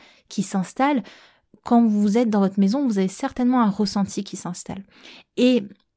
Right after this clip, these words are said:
ce ressenti, il peut aussi évoluer. Et quand il évolue, c'est signe qu'il faut peut-être potentiellement amener un changement.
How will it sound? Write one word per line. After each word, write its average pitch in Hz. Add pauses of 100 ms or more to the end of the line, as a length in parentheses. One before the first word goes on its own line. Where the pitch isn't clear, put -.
(220)
ce -
ressenti, 233
il 208
peut 247
aussi 233
évoluer. 240 (480)
Et 214
quand 240
il 240
évolue, 226
c'est -
signe 269
qu'il 202
faut 202 (500)
peut-être 269
potentiellement 247
amener 214
un 208
changement. 175